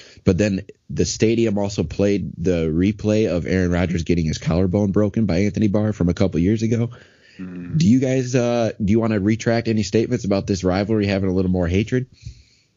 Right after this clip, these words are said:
Speaker 2: Yeah, after you guys sent me the message of them replaying the video, I'm like, "All right, let's let, this is on a whole nother level now."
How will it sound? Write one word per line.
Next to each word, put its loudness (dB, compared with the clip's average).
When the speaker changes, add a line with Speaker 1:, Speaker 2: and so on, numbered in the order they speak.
Speaker 2:
Yeah, 0
after -2
you 0
guys -4
sent -6
me -2
the -2
message -4
of -2
them 0
replaying -2
the -2
video, 0
I'm -4
like, -4
"All 0
right, -8
let's -6
let, -4
this -2
is -8
on -2
a -6
whole 0
nother -2
level -4
now." -4